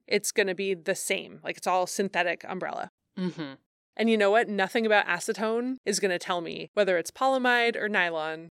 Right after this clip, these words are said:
Speaker 2: Or polyester?
Speaker 1: Or polyester, or
Speaker 2: Hmm, it's
Speaker 1: who
Speaker 2: a
Speaker 1: even
Speaker 2: mystery.
Speaker 1: knows?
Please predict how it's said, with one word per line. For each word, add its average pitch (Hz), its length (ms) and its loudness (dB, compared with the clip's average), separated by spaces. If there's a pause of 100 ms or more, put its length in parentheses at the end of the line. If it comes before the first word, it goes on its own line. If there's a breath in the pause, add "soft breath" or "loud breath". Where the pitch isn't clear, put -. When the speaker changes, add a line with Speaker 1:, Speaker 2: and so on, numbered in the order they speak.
(480)
Speaker 2:
Or 180 120 -14
polyester? 165 720 -2
Speaker 1:
Or 233 100 2
polyester, 269 920 2
or 190 560 2 (160)
Speaker 2:
Hmm, 277 100 -10 (180)
it's 311 60 -8
Speaker 1:
who 285 60 0
Speaker 2:
a 277 80 2
Speaker 1:
even 185 100 4
Speaker 2:
mystery. 185 320 4
Speaker 1:
knows? 180 220 -4